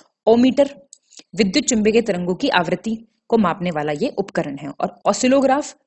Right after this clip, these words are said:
विद्युतीय और यांत्रिक, ये मैं इसमें से मिटा देती हूँ क्योंकि कुछ बच्चे ये भी कमेंट करेंगे कि आपने काट दिया था। <laughs> चलिए,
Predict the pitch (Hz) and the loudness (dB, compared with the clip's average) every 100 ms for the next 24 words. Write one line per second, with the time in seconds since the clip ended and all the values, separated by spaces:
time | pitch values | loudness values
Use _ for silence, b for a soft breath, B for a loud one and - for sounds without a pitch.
0 | - 165 165 208 226 220 302 - 233 185 | -6 -4 -2 -4 -4 -2 0 0 2 0
1 | 175 175 254 - - 180 180 190 - 185 | -2 -6 -8 -12 -12 -8 -8 -10 -12 -14
2 | - 160 170 160 156 170 247 254 202 226 | -12 -12 -10 -10 -12 -10 -6 -4 -4 -6
3 | 226 214 190 196 247 180 190 190 160 156 | -6 -6 -6 -8 -8 -4 -4 -4 -6 -8
4 | 151 156 196 226 220 - 202 143 143 - | -10 -8 -8 -8 -8 -8 -8 -8 -8 -14
5 | 185 - 190 _ _ - - 196 - _ | -16 -18 -20 _ _ -20 -8 -8 -8 _
6 | - B B B B - 202 147 - | -20 B B B B 0 0 0 -8